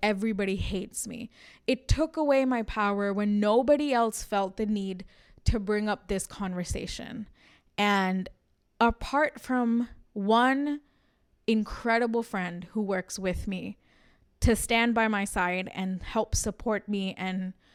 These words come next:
communicate to the authorities on behalf of me, nobody stood up for what I was saying, apparently because of the approach.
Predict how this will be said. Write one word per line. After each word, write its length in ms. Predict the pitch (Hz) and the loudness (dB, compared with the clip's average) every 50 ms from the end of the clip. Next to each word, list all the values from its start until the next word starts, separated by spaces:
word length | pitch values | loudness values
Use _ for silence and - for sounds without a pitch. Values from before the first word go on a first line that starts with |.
| _ _ _ _ _ _ _ _ _ - | _ _ _ _ _ _ _ _ _ -2
communicate 840 | - - 226 226 233 269 302 311 285 - - 254 208 196 - - - | 2 4 6 8 8 8 6 4 2 2 4 4 4 4 2 0 -2
to 180 | - - 233 | -2 0 0
the 140 | 202 202 196 | 0 0 0
authorities 540 | 180 180 - - 202 202 196 190 185 190 185 | 0 -2 -2 -2 -2 -2 0 0 -2 -4 -4
on 160 | 190 185 180 | -6 -8 -8
behalf 400 | 185 190 170 214 214 214 190 - | -8 -6 -2 0 0 0 0 -2
of 160 | 208 185 180 | -6 -8 -8
me, 300 | 190 - - - - 214 _ _ _ _ _ _ _ _ _ _ - | -8 -10 -10 -10 -12 -14 _ _ _ _ _ _ _ _ _ _ -6
nobody 760 | 208 196 202 214 220 247 285 269 285 285 254 269 254 254 254 | -2 0 4 6 8 8 6 6 6 2 2 2 0 0 -2
stood 400 | 240 - - - - 240 214 208 | -2 -4 -6 -4 0 0 2 2
up 200 | 208 196 - - | 2 0 -2 -4
for 140 | - 226 208 | -4 -2 -2
what 400 | 190 185 196 185 180 160 - - - - - - _ _ _ _ _ _ _ | 0 2 2 2 2 0 -2 -6 -14 -18 -18 -18 _ _ _ _ _ _ _
I 200 | - 202 196 190 | 0 2 2 2
was 200 | 185 190 190 180 | 0 -2 -4 -4
saying, 560 | - - - 202 185 180 170 - 117 - 220 - _ _ - _ _ _ _ _ _ _ _ _ _ _ - | -4 -4 -2 -2 -4 -4 -6 -8 -10 -12 -14 -16 _ _ -20 _ _ _ _ _ _ _ _ _ _ _ -2
apparently 920 | 226 220 - - - - 311 349 370 - - - 208 190 190 185 202 196 - - | -2 -2 -2 -2 -2 0 2 4 4 2 2 -2 -2 -2 -2 -2 -4 -6 -8 -6
because 340 | - 220 190 - 214 208 185 | -6 -4 -4 -2 -4 -4 -2
of 160 | 202 185 175 | -4 -6 -6
the 120 | 175 180 175 | -6 -8 -8
approach. 680 | 175 - - - - - - _ - - - - - | -8 -10 -12 -16 -18 -18 -18 _ -18 -16 -16 -16 -16